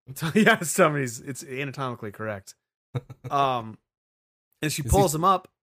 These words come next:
Speaker 1: Oh, sorry. Go ahead. <laughs>
Speaker 2: No, no, I shouldn't. You continue.
Speaker 1: Oh, I shouldn't. It's too naughty. <laughs>
Speaker 2: Oh,
Speaker 1: Ooh,
Speaker 2: no.
Speaker 1: dare I? <laughs>
Speaker 2: Oh, God.
Speaker 1: <laughs> Ooh. Um, so then she checks the trash. Chucky's gone.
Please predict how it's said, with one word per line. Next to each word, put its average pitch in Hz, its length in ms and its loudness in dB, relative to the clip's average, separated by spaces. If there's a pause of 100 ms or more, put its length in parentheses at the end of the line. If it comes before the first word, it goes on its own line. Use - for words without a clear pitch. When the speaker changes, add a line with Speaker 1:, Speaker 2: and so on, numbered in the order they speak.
(200)
Speaker 1:
Oh, 135 100 -6
sorry. 110 280 -10
Go 117 80 -10
ahead. 135 240 -6 (160)
<laughs> 147 140 -8
Speaker 2:
No, 123 260 0
no, 101 160 -8
I 95 140 -10
shouldn't. 95 440 -14
You 104 140 -16
continue. - 720 -10
Speaker 1:
Oh, 139 140 0
I 110 140 -2
shouldn't. 120 440 -8
It's - 200 -10
too 127 320 -2
naughty. 117 520 -8 (300)
<laughs> 143 140 -8 (400)
Speaker 2:
Oh, - 80 -2 (260)
Speaker 1:
Ooh, 247 180 0
Speaker 2:
no. 143 140 -6
Speaker 1:
dare 139 300 2
I? 240 400 2 (340)
<laughs> 233 380 -14
Speaker 2:
Oh, 101 320 -6
God. 110 580 -4
Speaker 1:
<laughs> 180 380 0
Ooh. 294 440 -2 (600)
Um, 151 840 4 (800)
so 175 240 4
then 185 200 6
she 175 120 -6
checks 202 220 0
the 170 80 0
trash. 196 480 2
Chucky's 202 420 -2
gone. 190 540 -2